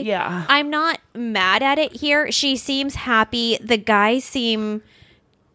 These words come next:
Speaker 2: super happy to be doing this with her. It, like, it's,
Speaker 1: Yeah,
Speaker 2: it seems
Speaker 1: they're
Speaker 2: like
Speaker 1: into
Speaker 2: a,
Speaker 1: it.
Speaker 2: like, a nice little partnership.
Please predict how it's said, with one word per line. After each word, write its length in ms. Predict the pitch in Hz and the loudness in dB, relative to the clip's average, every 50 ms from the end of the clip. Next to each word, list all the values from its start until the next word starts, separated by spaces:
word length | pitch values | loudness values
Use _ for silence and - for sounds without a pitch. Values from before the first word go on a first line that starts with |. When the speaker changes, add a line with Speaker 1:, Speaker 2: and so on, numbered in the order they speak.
| _ _ - | _ _ -10
Speaker 2:
super 560 | - - - - - - 262 262 262 - 285 | -6 -2 -2 0 0 2 0 0 0 0 -2
happy 400 | 254 233 196 175 175 - 190 185 | 0 0 0 0 0 -2 -4 -6
to 100 | 185 - - | -6 -6 -6
be 100 | 196 196 | -6 -4
doing 320 | 190 180 175 180 185 190 208 | -4 -2 -2 -2 -2 0 0
this 240 | 202 202 208 - | -2 -2 -2 -2
with 160 | - 180 170 - | -4 -4 -2 0
her. 320 | 208 175 180 185 196 196 - | 0 0 2 2 0 0 0
It, 100 | 233 233 | 0 2
like, 160 | 226 254 240 220 220 | 4 2 2 2 0
it's, 320 | 226 220 220 - - - | -2 -2 -2 -6 -8 -4
Speaker 1:
Yeah, 240 | - 240 247 240 233 | 0 2 2 2 2
Speaker 2:
it 20 | 175 | 0
seems 260 | 165 202 269 254 190 208 | -2 -2 -2 0 0 2
Speaker 1:
they're 80 | 226 | 2
Speaker 2:
like 120 | - 220 - | 0 0 2
Speaker 1:
into 100 | 254 240 | 2 2
Speaker 2:
a, 40 | 240 | 2
Speaker 1:
it. 80 | 160 - | 2 0
Speaker 2:
like, 140 | - 220 220 | -2 -2 0
a 100 | 233 214 | 0 -2
nice 400 | 214 208 202 196 208 208 - - | 0 0 -2 -2 -2 -4 -6 -4
little 460 | 220 208 190 175 175 180 175 - _ - | -2 -2 0 0 -2 -4 -4 -6 _ -8
partnership. 800 | - - 185 165 - - 165 156 - - - - 76 - - | -4 -2 -2 -2 -2 -4 -8 -8 -8 -6 -6 -6 -6 -8 -10